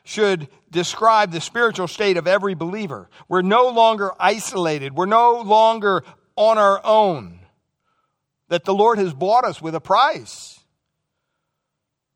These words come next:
First Corinthians six two, "For you were bought with a price, so glorify God in your body," and grafted us into his family. What a wonderful thing.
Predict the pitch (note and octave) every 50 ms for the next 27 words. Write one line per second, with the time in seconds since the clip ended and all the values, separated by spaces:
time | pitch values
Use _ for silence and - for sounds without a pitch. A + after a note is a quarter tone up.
0 | _ _ _ _ _ _ _ _ _ _ _ _ _ _ _ D#3 E3 D#3 - -
1 | F3+ F#3+ G#3+ G#3 G3+ E3 D3+ C#3 - F3 F3 D#3+ - - - G3 G3+ G3+ E3+ C#3
2 | A#2 G2+ G2 _ _ - C#3 C#3+ D3+ D3 C#3+ B2+ A#2+ D3+ E3+ F3+ E3+ E3+ C#3+ C#3
3 | _ - D#3+ F3 F3 E3+ - - D#3+ C#3+ C3+ C#3+ D#3+ F3+ F#3+ F#3 F3+ - E3 D#3+
4 | D#3+ E3 D#3+ D3+ - _ - _ C3+ B2 D#3+ D#3+ E3+ F3+ F3+ F3 E3 D#3 D3+ C#3+
5 | C3 C#3 D3+ E3+ F3+ F3 E3+ D#3 C#3+ C#3 C#3 C3 A#2+ _ _ _ _ _ _ _
6 | _ _ _ _ _ _ C3+ D3 D3+ E3 E3 D#3+ _ D3 C#3 C3 A#2 A#2 _ _
7 | _ _ _ C#3 C3 C3 C3+ - - _ - D#3+ D#3 D3+ - - C3+ C3 A#2+ A2
8 | G2+ C#3+ C3+ B2+ A#2+ A2+ - - _ _ _ _ _ _ _ - C3+ C3+ D3 D3+
9 | C#3+ A2 D2+ - _ _ A2+ B2 C3 C3+ A#2+ B2 C3+ C#3+ C#3+ C3+ - B2 _ -
10 | D#3+ D3+ B2+